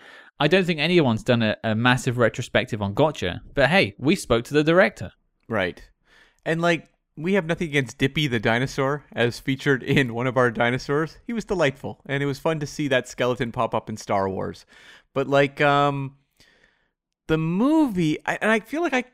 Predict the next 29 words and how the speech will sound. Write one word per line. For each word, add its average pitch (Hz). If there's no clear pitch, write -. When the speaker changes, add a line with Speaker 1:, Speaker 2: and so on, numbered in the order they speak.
Speaker 2:
have 196
a 190
certain 226
amount 208
of 185
expertise 254
on 135
this 104
right 113
now, 101
where 151
I 185
have 226
done 196
this 175
rewatch 143
of, 127
like, 147
a 175
just 175
massive 233
amount 190
of 151
these, 139
like, 127
sixties, 190
seventies 160
Disney 147
films, 92